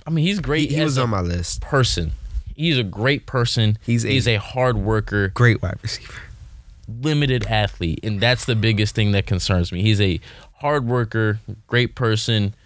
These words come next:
Speaker 1: great for a team setting, just a limited athlete. And when it comes down to it,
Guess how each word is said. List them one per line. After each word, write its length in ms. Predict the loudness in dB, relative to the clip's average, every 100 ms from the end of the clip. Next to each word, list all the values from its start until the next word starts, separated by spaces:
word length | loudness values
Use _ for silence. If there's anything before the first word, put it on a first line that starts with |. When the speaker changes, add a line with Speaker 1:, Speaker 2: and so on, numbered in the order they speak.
| -16 -12 -2
Speaker 1:
great 280 | 2 2 0
for 160 | -2
a 80 | -2
team 300 | 0 0 0
setting, 460 | 2 2 2 0 -4 -10 -20 -20 -16 -14 -2
just 260 | 0 2
a 60 | 2
limited 460 | 2 2 2 2 0
athlete. 560 | -2 -2 -2 -4 -4 -2
And 380 | 0 0 0 -4 -12 -12 -12 -14 -18 -20 -20 -20 -8
when 180 | -2 0
it 120 | 0
comes 280 | -2 0 0
down 320 | 0 0 -2
to 260 | -4 -2 0
it, 140 | -2